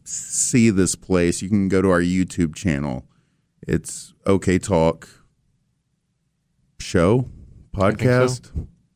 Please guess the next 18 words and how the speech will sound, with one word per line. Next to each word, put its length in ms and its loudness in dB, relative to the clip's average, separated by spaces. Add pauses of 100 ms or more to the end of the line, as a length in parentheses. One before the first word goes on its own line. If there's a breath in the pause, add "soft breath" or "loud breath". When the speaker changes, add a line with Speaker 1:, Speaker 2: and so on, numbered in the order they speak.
(260)
Speaker 1:
I 120 0
don't 220 2
know. 360 2 (760)
I 40 -8
don't 320 0
care. 340 -2
Speaker 2:
I 60 -10
think 100 -8
it's 100 -12
youtube 280 4
dot 240 0
com 280 0
slash 540 -2
OK 240 -2
Talk 240 -2
Show. 300 -8
Speaker 1:
<laughs> 40 -12
Maybe. 600 2